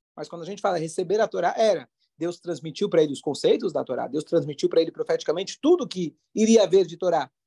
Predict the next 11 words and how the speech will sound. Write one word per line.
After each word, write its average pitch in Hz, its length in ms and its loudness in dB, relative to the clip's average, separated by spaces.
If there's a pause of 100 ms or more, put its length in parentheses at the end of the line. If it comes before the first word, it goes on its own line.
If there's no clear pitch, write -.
(140)
mas 156 280 -4
em 151 100 -16
termos 196 440 0 (100)
práticos, 175 580 0
físicos, 226 680 -8 (180)
ele 147 140 -4
desceu 143 320 2
apenas 175 340 -2
com 180 300 2 (160)
as 190 200 -2
tábuas. - 460 0